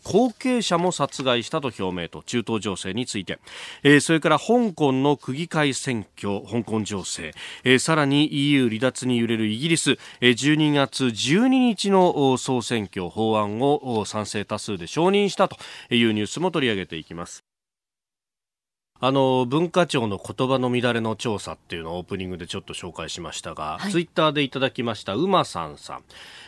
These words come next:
Speaker 1: えー、「私も常々聞きたいことがあったんですよ」と。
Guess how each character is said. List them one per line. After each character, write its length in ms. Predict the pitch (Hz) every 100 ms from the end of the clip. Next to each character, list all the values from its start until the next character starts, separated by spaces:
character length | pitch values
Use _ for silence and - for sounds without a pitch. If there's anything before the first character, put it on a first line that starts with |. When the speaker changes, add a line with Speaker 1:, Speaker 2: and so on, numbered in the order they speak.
| -
Speaker 1:
え 960 | 160 190 185 180 170 160 151 143 135 127
ー、 20 | -
「私 280 | 156 214 226
も 100 | 214
常 140 | 208
々 120 | 254
聞 160 | 214 156
き 140 | -
た 100 | -
い 80 | 226
こ 80 | 233
と 80 | 220
が 100 | 156
あ 40 |
っ 40 | 135
た 120 | 113
ん 40 |
で 60 | 90
す 160 | -
よ」 60 | 80
と。 140 | -